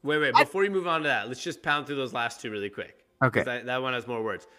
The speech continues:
Speaker 1: Thunder Rockets, who do you got tonight?
Speaker 2: I got the Thunder beating the Rockets,
Speaker 1: Wow.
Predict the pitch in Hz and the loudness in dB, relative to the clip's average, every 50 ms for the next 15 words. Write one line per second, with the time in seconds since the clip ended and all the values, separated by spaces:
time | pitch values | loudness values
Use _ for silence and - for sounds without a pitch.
0 | _ _ _ - 156 151 151 151 147 139 131 123 - - 117 110 - 131 117 117 | _ _ _ -4 -2 0 2 2 4 4 2 2 0 -2 -8 -6 -6 -8 -6 -6
1 | 117 120 113 104 - - 98 98 - - - _ _ _ _ _ _ - 127 131 | -4 -4 -4 -6 -6 -10 -12 -12 -12 -14 -18 _ _ _ _ _ _ 0 2 6
2 | 127 135 131 - - 113 - - 131 123 123 123 110 113 117 117 110 104 - - | 8 8 6 6 2 -2 2 6 6 8 8 8 6 6 6 4 4 0 -6 -14
3 | - _ _ _ _ _ _ _ _ _ - 113 120 131 120 123 117 110 110 107 | -18 _ _ _ _ _ _ _ _ _ -4 2 4 6 6 6 6 6 6 8
4 | 110 110 107 107 104 - 113 - - - | 8 8 8 8 6 4 2 2 0 -12